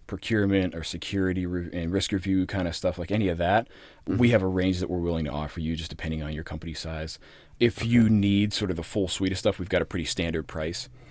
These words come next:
Speaker 1: uh, that
Speaker 2: Mm-hmm.
Speaker 1: we, that we,
Speaker 2: Like,
Speaker 1: that we give folks. And then
Speaker 2: it's
Speaker 1: beyond
Speaker 2: like
Speaker 1: that,
Speaker 2: a thousand or something.
Speaker 1: uh, it's a lot more than that.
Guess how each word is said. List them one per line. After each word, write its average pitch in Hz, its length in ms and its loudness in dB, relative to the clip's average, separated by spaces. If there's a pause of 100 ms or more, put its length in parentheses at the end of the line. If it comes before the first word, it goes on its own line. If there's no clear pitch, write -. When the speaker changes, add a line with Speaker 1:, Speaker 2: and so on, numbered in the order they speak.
(240)
Speaker 1:
uh, 82 260 2
that 85 120 0
Speaker 2:
Mm-hmm. 80 60 -4
Speaker 1:
we, 82 200 -2
that - 160 -4
we, 85 160 -2
Speaker 2:
Like, 92 100 -6
Speaker 1:
that 87 100 -2
we 87 80 -4
give 85 160 -4
folks. - 440 -4 (760)
And 135 160 4
then 131 80 6
Speaker 2:
it's - 20 2
Speaker 1:
beyond 110 300 6
Speaker 2:
like 101 80 4
Speaker 1:
that, 101 80 4
Speaker 2:
a 95 40 2
thousand 73 400 -4
or 73 60 -8
something. 76 440 -10 (460)
Speaker 1:
uh, 113 260 8
it's 131 160 4
a 147 60 10
lot 127 160 10
more 143 140 10
than 131 140 6
that. 107 180 4